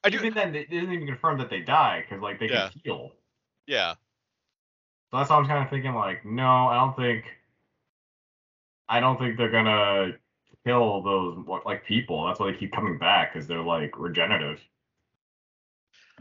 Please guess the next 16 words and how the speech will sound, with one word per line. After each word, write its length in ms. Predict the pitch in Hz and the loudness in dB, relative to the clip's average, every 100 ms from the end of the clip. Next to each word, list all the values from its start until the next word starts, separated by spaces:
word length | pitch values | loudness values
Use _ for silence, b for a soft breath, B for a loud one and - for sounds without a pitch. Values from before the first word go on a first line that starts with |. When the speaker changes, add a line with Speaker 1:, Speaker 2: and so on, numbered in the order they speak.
| - | -8
Speaker 1:
Oh, 180 | - 196 | 0 2
and 80 | 151 | 4
then 100 | 156 | 4
also, 200 | 156 175 | 2 2
like, 180 | 160 - b | -2 -6 b
also, 200 | 175 170 | -4 -2
like, 80 | 170 | -4
the 80 | 139 | -6
tel-, 220 | - 160 | 0 0
like, 120 | 160 135 | 0 0
Talokan 320 | 151 - 143 | 0 0 0
also 220 | 135 131 | 0 -2
has, 100 | 131 | -4
like, 120 | 131 | -6
their, 100 | 113 | -4
like, 220 | 120 107 | -4 -4